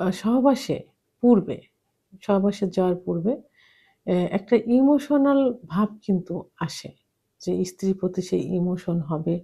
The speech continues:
আহ, স্ত্রীর চোখের দিক তাকিয়ে স্ত্রীর, উম, ভাষাটা বুঝে নেবে, আহ, এবং তার প্রতি যে ভালোবাসা, একে অপরের প্রতি যে ভালোবাসা, এই ভালোবাসাটা বুঝে নেবে ইত্যাদি।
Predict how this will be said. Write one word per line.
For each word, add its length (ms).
আহ, 380
স্ত্রীর 380
চোখের 440
দিক 240
তাকিয়ে 520
স্ত্রীর, 500
উম, 160
ভাষাটা 480
বুঝে 420
নেবে, 340
আহ, 400
এবং 480
তার 200
প্রতি 340
যে 120
ভালোবাসা, 680
একে 360
অপরের 400
প্রতি 260
যে 140
ভালোবাসা, 560
এই 300
ভালোবাসাটা 600
বুঝে 320
নেবে 300
ইত্যাদি। 500